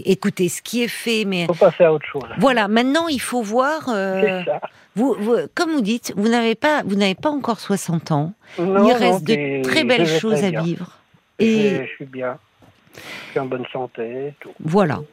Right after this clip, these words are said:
Speaker 1: Et, euh,
Speaker 2: La
Speaker 1: et
Speaker 2: santé
Speaker 1: vous
Speaker 2: qui compte.
Speaker 1: Oui, c'est important. Et puis, euh, aujourd'hui aussi de vivre un peu en fonction de, de vos envies.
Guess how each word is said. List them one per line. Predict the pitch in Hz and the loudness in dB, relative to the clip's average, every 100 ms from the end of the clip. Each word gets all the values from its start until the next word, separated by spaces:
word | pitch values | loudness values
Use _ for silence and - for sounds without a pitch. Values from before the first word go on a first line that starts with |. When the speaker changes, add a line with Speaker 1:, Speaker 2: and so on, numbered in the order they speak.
| _ _ _ | _ _ _
Speaker 1:
Et, | - 214 202 | 0 2 2
euh, | 190 185 185 | 2 2 2
Speaker 2:
La | |
Speaker 1:
et | - 196 | 2 0
Speaker 2:
santé | 143 | 0
Speaker 1:
vous | 131 | -4
Speaker 2:
qui | 135 | -6
compte. | 120 139 - _ _ _ _ _ _ | -8 -8 -12 _ _ _ _ _ _
Speaker 1:
Oui, | 156 143 120 - | -2 0 -2 -6
c'est | - - 147 | -8 -4 -2
important. | 151 147 147 - 165 208 247 | -2 -2 -6 0 2 2 2
Et | 175 | 0
puis, | - - 185 175 | -2 0 2 4
euh, | 143 | 4
aujourd'hui | 113 180 196 202 220 269 | 2 2 2 2 0 2
aussi | 240 - 247 | 0 -2 -4
de | 208 220 | 2 2
vivre | 170 220 262 220 | 4 0 0 0
un | 196 | -2
peu | - 240 | 0 0
en | 254 214 | 2 0
fonction | - 196 190 - 233 226 | 0 -2 -2 -2 0 0
de, | 208 180 170 165 156 - - 151 | 2 2 2 0 -2 -10 -10 2
de | 208 | 2
vos | 190 226 190 | 4 2 2
envies. | 202 190 190 233 320 | 2 2 2 0 -2